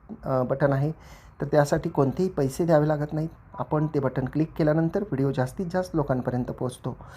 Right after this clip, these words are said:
आणि जर का आपण हा व्हिडिओ Facebook आणि Instagram-वर पाहत असाल आणि अद्याप आपण जर का आमच्या प्रोफाईल्सला आणि पेजेसला जर फॉलो केलेलं नसेल तर फॉलोसुद्धा जरूर करा आणि Facebook आणि Instagram-वरसुद्धा लाईक आणि शेअर करा.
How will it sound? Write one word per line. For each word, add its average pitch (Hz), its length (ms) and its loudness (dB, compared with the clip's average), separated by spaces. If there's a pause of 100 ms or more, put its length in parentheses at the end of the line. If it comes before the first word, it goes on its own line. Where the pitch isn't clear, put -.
(200)
आणि 165 280 4 (180)
जर 127 140 0
का 185 240 2
आपण 156 300 0 (100)
हा 139 100 2
व्हिडिओ 139 220 2 (120)
Facebook 156 320 -2
आणि 185 180 2
Instagram-वर 151 520 2
पाहत 131 260 -6
असाल 135 260 -4
आणि 135 160 -6
अद्याप 131 320 -8
आपण 135 240 -6
जर 131 120 -4
का 135 200 -2 (560)
आमच्या 135 220 0
प्रोफाईल्सला 156 560 -2
आणि 165 140 0
पेजेसला 131 500 -4
जर 139 160 -6
फॉलो 123 340 -4
केलेलं 135 400 -2
नसेल 120 400 -6 (340)
तर 139 120 -2
फॉलोसुद्धा 135 720 -2
जरूर 120 280 -2
करा 113 260 -2 (340)
आणि 131 140 0 (120)
Facebook 151 320 -4
आणि 123 160 2
Instagram-वरसुद्धा 123 880 -2
लाईक 123 320 -4
आणि 139 200 2
शेअर 107 280 -6
करा. 107 220 -6